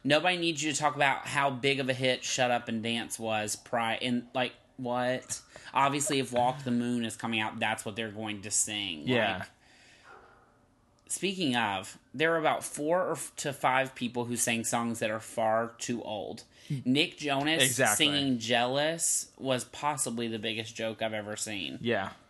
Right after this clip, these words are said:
Speaker 1: He's already done that gospel performance on an award show, and
Speaker 2: Oh, it was gospel?
Speaker 1: he did, the, of course, the gospel arrangement
Speaker 2: I
Speaker 1: towards
Speaker 2: love
Speaker 1: the
Speaker 2: it.
Speaker 1: end.
Speaker 2: I heard
Speaker 1: He
Speaker 2: about
Speaker 1: did three
Speaker 2: it.
Speaker 1: songs. He did a medley. First
Speaker 2: Yeah.
Speaker 1: of all, he has a single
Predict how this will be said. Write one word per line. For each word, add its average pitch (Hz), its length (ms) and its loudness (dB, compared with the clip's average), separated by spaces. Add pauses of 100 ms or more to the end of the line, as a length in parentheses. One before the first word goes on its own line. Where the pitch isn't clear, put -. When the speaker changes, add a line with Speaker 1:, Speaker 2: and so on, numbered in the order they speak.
(440)
Speaker 1:
He's 147 240 -2
already 156 220 2
done 147 200 2
that 120 180 -2
gospel 120 360 -2
performance 113 520 -6
on 117 180 -2
an 135 100 -2
award 107 360 -6
show, 98 440 -6 (680)
and 127 500 2 (380)
Speaker 2:
Oh, 151 140 4
it - 20 -2
was 131 160 -2
gospel? 135 580 -2
Speaker 1:
he 139 200 2
did, 131 160 -2
the, 117 320 -4
of 123 160 2
course, 117 240 -2
the 117 100 -2
gospel 113 580 0
arrangement 110 600 -4
Speaker 2:
I 110 80 4
Speaker 1:
towards 117 140 0
Speaker 2:
love 113 100 2
Speaker 1:
the 104 80 -2
Speaker 2:
it. - 20 -2
Speaker 1:
end. 104 100 2
Speaker 2:
I 110 120 4
heard 120 220 2
Speaker 1:
He - 40 6
Speaker 2:
about 98 240 4
Speaker 1:
did 92 80 0
three 185 120 0
Speaker 2:
it. 185 60 0
Speaker 1:
songs. 175 220 2
He 160 80 -4
did 143 120 0
a 135 60 4
medley. 127 540 0 (220)
First 107 180 0
Speaker 2:
Yeah. 202 80 6
Speaker 1:
of 180 60 0
all, - 40 -12
he 190 180 -2
has 175 200 0
a 147 80 -2
single 135 580 0